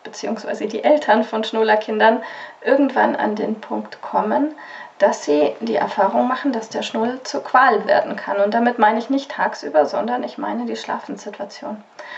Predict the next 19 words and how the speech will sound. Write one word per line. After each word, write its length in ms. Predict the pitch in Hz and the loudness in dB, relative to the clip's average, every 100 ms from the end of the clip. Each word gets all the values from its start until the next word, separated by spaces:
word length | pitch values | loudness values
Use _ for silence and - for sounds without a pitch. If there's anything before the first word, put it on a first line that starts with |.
| - - - - - | -14 -14 -16 -6 2
Und 320 | 226 226 - - | 4 4 0 -10
vielleicht 580 | - 214 240 - - - | 2 4 6 4 2 0
hast 240 | - - | 0 -4
du 80 | 262 | 0
ja 240 | 135 - - | 2 4 6
auch 220 | 247 247 | 4 2
schon 280 | - 202 190 | -2 -2 -2
die 80 | |
Beobachtung 640 | 196 - 226 247 - 247 120 | -6 -2 0 0 -2 -2 0
gemacht, 420 | 113 233 - - | 4 2 2 -2
dass 180 | - - | -4 -4
du 100 | - | -6
in 120 | 226 | 0
der 160 | 208 202 | 4 4
Nacht 400 | 196 - - - - - | 4 2 -8 -18 -20 -12
fünfmal, 600 | - 233 233 233 226 - | -2 -2 2 4 4 4
achtmal, 540 | 202 202 - 220 220 226 | -2 -4 0 2 2 0
zehnmal, 520 | - 220 226 226 233 - - | -6 -2 2 4 4 -2 -16
dreizehnmal 760 | - 220 220 - 226 220 226 | -8 -6 -6 -2 2 4 4